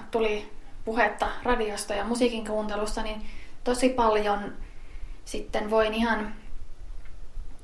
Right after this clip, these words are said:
vaikka musiikkia soittaa tietystä, tai mitä mä oon tänne laittanut näitä eri musiikkipalveluja. Minulla on Tidal itsellä, mutta tänne voit laittaa Spotifyn ja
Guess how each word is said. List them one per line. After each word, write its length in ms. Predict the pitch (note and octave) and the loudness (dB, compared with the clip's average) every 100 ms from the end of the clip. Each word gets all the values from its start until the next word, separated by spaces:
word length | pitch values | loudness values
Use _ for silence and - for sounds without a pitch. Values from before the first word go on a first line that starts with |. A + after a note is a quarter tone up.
| - - | -6 2
vaikka 540 | C4 D4+ D4+ B3+ - - - - | 2 4 2 0 2 0 -2 4
musiikkia 680 | C4+ C#4+ A#3+ G#3 - F#3 F#3+ | 8 8 6 2 0 -2 0
soittaa 680 | F#3+ F3+ F3 - F#3+ F#3 F#3 - - | -2 -4 -6 0 2 2 -2 -8 -8
tietystä, 580 | F#3 F#3 G3+ - G#3 G3+ - - - - - | -6 -4 -4 -2 -2 -2 -6 -6 -6 -4 -2
tai 140 | A3 G3+ | -2 0
mitä 220 | G3 G3+ | 0 0
mä 80 | G3+ | 0
oon 100 | G3+ | -2
tänne 200 | G#3+ G#3 | 0 2
laittanut 420 | G#3 G3+ F#3+ F#3 | 2 2 -4 -4
näitä 300 | F3+ F#3 E3 | -4 -4 -4
eri 280 | F#3 F#3 F#3 | -4 -6 -4
musiikkipalveluja. 840 | F#3 A#3 - G#3+ G#3 G3+ G3 F#3+ | -4 -2 -4 -2 -2 0 0 0
Minulla 280 | G#3 G3 E3+ | 0 0 -2
on 100 | E3+ | -2
Tidal 440 | C4 A3 F#3+ - - | 0 2 0 0 -4
itsellä, 520 | G#3 G3 - F#3+ F#3 F#3 | -4 -4 -2 -2 0 -2
mutta 240 | - - | -4 -8
tänne 200 | F3 F#3+ | -8 -6
voit 120 | A#3 | 0
laittaa 240 | C4 B3+ A3+ | 0 0 -4
Spotifyn 800 | - G#3 - G3 - F#3 F#3 | -6 -8 -6 -8 -6 -6 -4
ja 100 | F#3 | -4